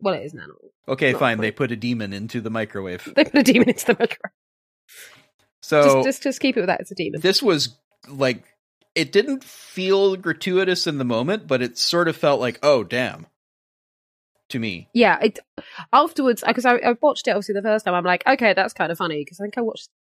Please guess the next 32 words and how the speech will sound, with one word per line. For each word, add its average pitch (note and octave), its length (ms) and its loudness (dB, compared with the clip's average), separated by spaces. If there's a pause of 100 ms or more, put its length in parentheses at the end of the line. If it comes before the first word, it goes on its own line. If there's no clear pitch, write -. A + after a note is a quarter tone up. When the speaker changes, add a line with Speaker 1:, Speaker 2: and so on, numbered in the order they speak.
Speaker 1:
I F#3+ 40 -8
mean, F#3 120 -6
obviously, E3+ 220 -6
I D#3 40 -2
wasn't, E3 280 -6
like, D3 200 -10 (140)
a F3 80 -4
child D3+ 460 -2 (160)
when C#3+ 100 -10
this D3 120 -8
came D#3 180 -2
out, D3 160 -6
'cause - 80 -20
it's - 160 -20
eighty-four, D3 640 -8 (120)
so - 140 -14
it's - 140 -18
a - 40 -20
few G3 160 -2
years E3 180 -4
before D3+ 320 -8
I C#3 60 -6
was C#3+ 120 -10
even B2+ 180 -14
born. C3+ 280 -12
Speaker 2:
Mm. G2+ 260 -8 (380)
Speaker 1:
But F3+ 240 4 (720)
it A#3 200 -4 (1000)
was A#3 220 -2
on C#4+ 140 2
at G#3+ 140 -2
Christmas G3 500 -6